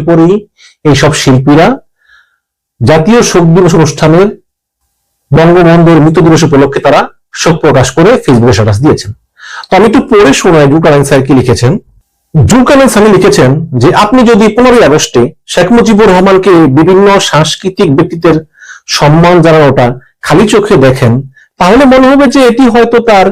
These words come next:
উনিশশো একাত্তর সালে দেশকে স্বাধীন করার সংগ্রামে অবদানের জন্য হয়তো একটু, আহ, মানে, আহ, সম্মান জানাচ্ছে, কিন্তু অন্তরালে ঘটে গিয়েছে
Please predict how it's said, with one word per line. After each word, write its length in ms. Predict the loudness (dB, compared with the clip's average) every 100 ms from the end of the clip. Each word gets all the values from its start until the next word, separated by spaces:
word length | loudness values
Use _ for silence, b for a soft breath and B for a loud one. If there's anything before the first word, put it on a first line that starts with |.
| -6 B B -2
উনিশশো 260 | 0 2 0
একাত্তর 380 | -2 -4 -2 -2 0
সালে 180 | 0 2
দেশকে 240 | 0 0 -2 -2
স্বাধীন 280 | -2 0 0
করার 260 | 2 0 0 -2
সংগ্রামে 420 | 0 2 2 0 -6 b b -2
অবদানের 380 | 0 2 2 2
জন্য 160 | 2 2 2
হয়তো 240 | 0 0 2 0
একটু, 200 | 0 0 0
আহ, 680 | 0 -4 -8 -8 -8 -2 0 2
মানে, 220 | 2 2 0 -4 B B B B B B B -10
আহ, 120 | -6 -4
সম্মান 260 | 0 0 2
জানাচ্ছে, 320 | 2 0 -2 -2 0
কিন্তু 200 | 0 0 2
অন্তরালে 380 | 0 0 0 0 0
ঘটে 160 | 0 0
গিয়েছে 280 | 0 0